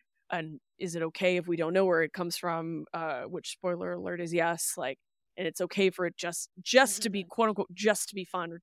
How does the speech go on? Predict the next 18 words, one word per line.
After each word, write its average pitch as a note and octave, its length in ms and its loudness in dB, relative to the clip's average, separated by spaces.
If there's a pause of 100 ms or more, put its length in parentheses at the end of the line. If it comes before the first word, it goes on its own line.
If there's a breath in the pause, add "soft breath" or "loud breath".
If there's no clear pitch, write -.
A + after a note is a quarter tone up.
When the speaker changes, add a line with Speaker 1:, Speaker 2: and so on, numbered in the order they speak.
Speaker 1:
just - 280 0
to G3 60 -12
be F#3 100 -4
entertaining. F3 600 -6 (320 soft breath)
Like, F3+ 120 -2
you F#3+ 60 -4
don't F#3+ 220 0
need F#3 280 -4
to E3+ 260 0 (300)
identify F3 680 0
that, F3 260 -4
like, F3 200 -4
one E3+ 480 -2
moment E3+ 400 -2
that, E3+ 140 -2
like, - 260 -6
a E3 60 2
bully F3 500 -2